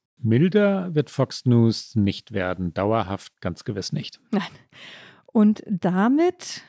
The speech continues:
Speaker 2: kommen wir doch zu unserem zweiten Thema dieser Sendung. Etwas ganz anderes, aber nicht, äh, weniger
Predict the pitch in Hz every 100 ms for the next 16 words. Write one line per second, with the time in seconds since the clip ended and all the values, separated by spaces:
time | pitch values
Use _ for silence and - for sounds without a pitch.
0 | - - 226 247 254 240 233 - - 220
1 | 202 202 190 190 190 185 - _ - -
2 | 180 196 294 - 202 180 - - 190 185
3 | 185 190 190 185 190 208 240 202 202 -
4 | 208 208 - 220 262 262 277 - 208 202
5 | 202 208 214 - - 214 190 196 214 220
6 | 208 190 190